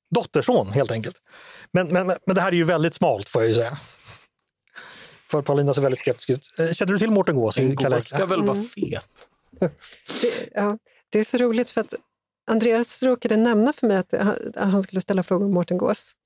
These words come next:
Speaker 3: Och jag sa då, Andreas kommer säkert ställa frågor om Mårten Gås i Kalle Anka. <laughs> Det var så otroligt förutsägbart.
Speaker 1: Så otroligt
Speaker 3: Mm.
Speaker 1: förutsägbart.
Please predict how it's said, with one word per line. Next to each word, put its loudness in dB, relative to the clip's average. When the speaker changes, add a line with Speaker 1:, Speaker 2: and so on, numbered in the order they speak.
Speaker 3:
Och 2
jag 2
sa 2
då, 0
Andreas 2
kommer 0
säkert -4
ställa -2
frågor 0
om 4
Mårten 2
Gås -2
i -16
Kalle -4
Anka. 0
<laughs> 0
Det 2
var 2
så 2
otroligt 2
förutsägbart. -2
Speaker 1:
Så 2
otroligt 0
Speaker 3:
Mm. 4
Speaker 1:
förutsägbart. 0